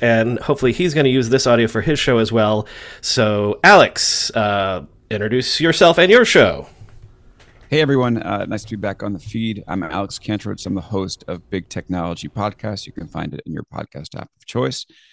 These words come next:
Speaker 2: Big Technology, not Big Tech, so don't, uh, don't try that. You might find a different show. So, uh, but anyway, yeah, this is ex-, this is exciting. I think this is a, a really important discussion, and, uh, I'm definitely gonna be dropping it,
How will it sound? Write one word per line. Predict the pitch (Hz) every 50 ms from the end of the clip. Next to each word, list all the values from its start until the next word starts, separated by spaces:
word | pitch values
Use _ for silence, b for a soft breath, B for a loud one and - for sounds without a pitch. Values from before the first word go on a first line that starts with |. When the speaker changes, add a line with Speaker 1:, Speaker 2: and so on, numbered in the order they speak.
| b b b _ -
Speaker 2:
Big | - 87
Technology, | - 87 98 95 92 85
not | 87 87 87 87 -
Big | - - - _
Tech, | - 104 101 - - -
so | - - - - - - - _ _ _ _ _
don't, | - 95 90 82 85
uh, | - 80 - - 104 104 _ _ _ _ _
don't | - 117
try | - - 98
that. | 92 92 87 -
You | - 90
might | 87 82 -
find | - 80 -
a | -
different | - - - - -
show. | - - - -
So, | - - - - - - _ b b b b b b - - - _ _ _ _ _ _ _ _ _ - - - - B B B B B B
uh, | - 117 113
but | 104 117 147
anyway, | 160 160 147 139
yeah, | 143 165 170
this | 135 120 - 143
is | 131 139
ex-, | 127 -
this | - 131 123 135
is | 123 123
exciting. | 131 110 - - 117 117 123 113
I | 92
think | - - 117
this | 107 104
is | 98 101
a, | 98 90 90 - -
a | -
really | 85 98 120 110 101 - _ _ _ - - - - -
important | - - - 101 95 98 101
discussion, | - - - 110 98 98 95 - 127 123 -
and, | - - 92 87 87 87 - -
uh, | 87 82 78
I'm | 78 90
definitely | - 95 - 90 92 92
gonna | 92 85
be | 85 98
dropping | - 92 90 90 - 92 95
it, | - - -